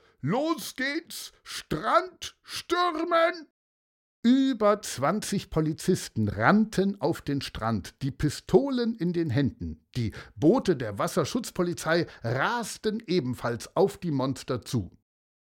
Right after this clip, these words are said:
„Hier spricht die Polizei. Stehen bleiben. Nehmen Sie die Hände hoch und verhalten Sie sich ruhig. Keine falschen Bewegungen“,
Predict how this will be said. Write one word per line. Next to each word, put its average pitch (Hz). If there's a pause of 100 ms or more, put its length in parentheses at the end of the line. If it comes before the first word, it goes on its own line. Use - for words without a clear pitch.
(420)
„Hier 285
spricht -
die 285
Polizei. 233 (260)
Stehen 262
bleiben. 147 (220)
Nehmen 285
Sie 240
die 214
Hände 302
hoch 330 (240)
und 240
verhalten 277
Sie 269
sich 247
ruhig. 190 (260)
Keine 294
falschen 311
Bewegungen“, 311